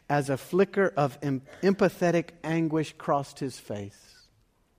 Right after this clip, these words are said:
It sliced right through me. It cut through the cloud I was living in and let the plain day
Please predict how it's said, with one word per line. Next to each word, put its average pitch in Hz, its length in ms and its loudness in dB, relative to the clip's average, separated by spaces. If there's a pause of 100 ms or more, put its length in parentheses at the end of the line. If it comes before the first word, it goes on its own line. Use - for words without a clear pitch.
(680)
It 143 120 -2
sliced 160 440 0
right 139 240 0
through 131 300 -4
me. 110 260 -6 (640)
It 151 200 -2
cut 185 360 0
through 160 180 4
the 131 100 -2
cloud 165 680 2
I 127 120 4
was 123 180 0
living 160 480 2
in 160 260 0
and 131 120 -2
let 135 180 0
the 127 60 -4
plain 165 640 0
day 156 340 4